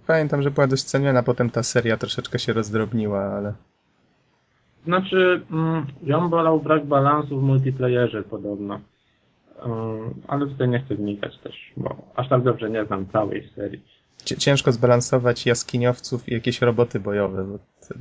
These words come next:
Speaker 1: cały koncept polegał na tym, że można było grać przez wszystkie ery. A w sumie pomysł sam w sobie jest fajny. Dobra, ale lecimy dalej, chyba że macie jakieś jeszcze pomysły na, na promocje albo inne tego typu rzeczy, które wam się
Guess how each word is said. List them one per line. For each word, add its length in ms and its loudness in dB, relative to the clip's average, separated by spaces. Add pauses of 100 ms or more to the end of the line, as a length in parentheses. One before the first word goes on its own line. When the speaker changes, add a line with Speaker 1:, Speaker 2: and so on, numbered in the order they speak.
Speaker 1:
cały 500 0 (340)
koncept 440 0
polegał 360 -2
na 120 0
tym, 200 -2
że 80 -4
można 280 0
było 220 0
grać 220 2
przez 240 -8
wszystkie 400 -4
ery. 300 0 (960)
A 60 -2
w 40 -4
sumie 200 0
pomysł 320 2
sam 160 2
w 20 -6
sobie 180 0
jest 180 -6
fajny. 300 -2 (1700)
Dobra, 520 2
ale 220 4
lecimy 400 0
dalej, 360 4
chyba 200 4
że 80 2
macie 240 2
jakieś 240 -4
jeszcze 220 -4
pomysły 440 -2
na, 340 2
na 480 0 (140)
promocje 580 0
albo 240 -2
inne 200 -2
tego 180 -4
typu 180 -6
rzeczy, 240 -2
które 200 -2
wam 240 -2
się 340 -4